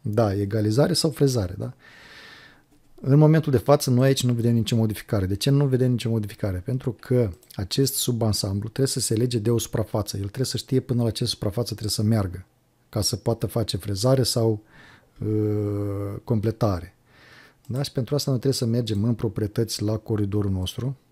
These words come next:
la target și aici să-i zicem, uite, vezi, target surface, la overlay, mill lane, nu știu ce, trebuie să-i dăm suprafața existentă, da? Terenul. Ok, ok,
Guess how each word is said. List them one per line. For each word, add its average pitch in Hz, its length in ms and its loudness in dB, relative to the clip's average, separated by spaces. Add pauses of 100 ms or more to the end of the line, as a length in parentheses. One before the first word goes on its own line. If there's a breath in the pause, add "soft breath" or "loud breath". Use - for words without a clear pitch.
(340)
la 107 140 -2
target 101 520 -4
și - 160 -6
aici 143 140 -4
să-i 143 160 0
zicem, 127 360 -4
uite, 101 200 -6
vezi, 117 320 -4
target 120 340 0
surface, 104 600 -4
la 98 460 -4
overlay, 107 520 0
mill 107 360 0
lane, 110 180 -2
nu 104 140 -2
știu - 180 -8
ce, 147 280 0 (760 loud breath)
trebuie - 240 -6
să-i 120 160 0
dăm 123 160 0
suprafața 117 840 -2 (380)
existentă, 107 720 0
da? 107 220 -6 (240)
Terenul. 107 440 4 (960 soft breath)
Ok, 131 500 -2 (280)
ok, 92 260 -10